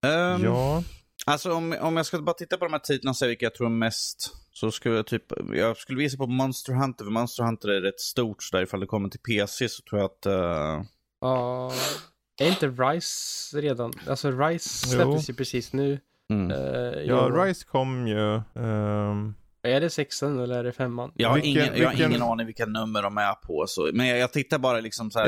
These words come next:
Speaker 3: Jaha,
Speaker 2: rent allmänt
Speaker 3: men det
Speaker 2: så här.
Speaker 3: där, ja, just det, för det där anspelar ju på en ny i serien, gör det inte det? I
Speaker 1: Jo,
Speaker 3: main-serien.
Speaker 1: jag tänker,
Speaker 3: För man
Speaker 1: ja.
Speaker 3: får ju tänka på att den här läckan handlar ju inte bara om tidigare spel som existerar, utan även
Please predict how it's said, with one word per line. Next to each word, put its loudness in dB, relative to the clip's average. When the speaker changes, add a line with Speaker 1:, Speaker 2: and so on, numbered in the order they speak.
Speaker 3:
Jaha, 2
Speaker 2:
rent -2
allmänt 0
Speaker 3:
men 4
det 4
Speaker 2:
så 2
här. 4
Speaker 3:
där, -2
ja, 4
just 4
det, 2
för 0
det 0
där 4
anspelar 0
ju -2
på -2
en 0
ny 2
i 0
serien, 0
gör 0
det 0
inte -4
det? -4
I -8
Speaker 1:
Jo, 4
Speaker 3:
main-serien. 2
Speaker 1:
jag -2
tänker, -2
Speaker 3:
För 4
man 6
Speaker 1:
ja. -2
Speaker 3:
får 0
ju 2
tänka 0
på 0
att 0
den 2
här 2
läckan 0
handlar 2
ju 4
inte -2
bara 4
om -2
tidigare 4
spel -2
som -4
existerar, 0
utan 0
även 0